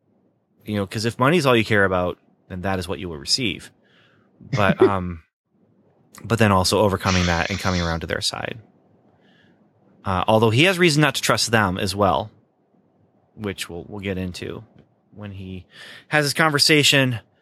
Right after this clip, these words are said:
Speaker 1: with Daisy. But meanwhile, in Act Four, uh, May and Simmons are trying to fly casually,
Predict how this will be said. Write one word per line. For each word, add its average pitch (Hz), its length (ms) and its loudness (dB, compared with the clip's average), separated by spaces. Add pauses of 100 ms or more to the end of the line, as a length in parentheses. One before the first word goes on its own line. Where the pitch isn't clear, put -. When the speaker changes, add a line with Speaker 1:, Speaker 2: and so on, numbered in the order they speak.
(380)
Speaker 1:
with 104 200 -10
Daisy. 98 540 -6 (840)
But 90 240 -6 (100)
meanwhile, 139 500 2
in 117 140 -4
Act 123 260 -2
Four, 117 540 0 (840)
uh, 117 200 2
May 127 300 2
and 139 120 0
Simmons 123 380 0
are 120 60 -4
trying 120 240 0
to 120 40 -2
fly 117 280 2
casually, 98 680 -4